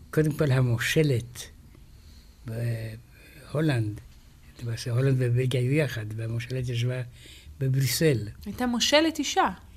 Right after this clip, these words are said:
Speaker 1: אישה, מפני שהייתה אחת מממזרה של קרל החמישי.
Speaker 2: אה.
Speaker 1: כן. אה, קרל החמישי היה ממלא את תפקידי הממלכה על ידי ממזרים וממזרות שלו.
Speaker 2: <laughs>
Speaker 1: הכל נשאר במשפחה.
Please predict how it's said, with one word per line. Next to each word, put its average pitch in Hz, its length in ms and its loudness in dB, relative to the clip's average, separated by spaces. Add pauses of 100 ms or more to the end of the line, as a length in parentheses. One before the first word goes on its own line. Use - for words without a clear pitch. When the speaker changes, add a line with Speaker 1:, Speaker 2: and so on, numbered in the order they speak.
(320)
Speaker 1:
אישה, 160 360 2
מפני 147 360 2
שהייתה 139 340 0
אחת 139 180 -2
מממזרה 135 640 4 (260)
של - 220 0 (400)
קרל 135 200 2
החמישי. 120 580 2 (120)
Speaker 2:
אה. 330 240 2 (400)
Speaker 1:
כן. 151 180 2 (800)
אה, 120 180 -2 (100)
קרל 143 220 0
החמישי 139 420 0
היה 147 140 4
ממלא 127 440 6
את 135 100 2
תפקידי 139 600 0 (540)
הממלכה 123 760 0
על 139 140 2
ידי 123 240 2
ממזרים 127 560 2
וממזרות 127 540 0
שלו. 147 360 0 (540)
Speaker 2:
<laughs> - 520 -2
Speaker 1:
הכל 180 280 6
נשאר 160 340 4
במשפחה. 135 640 2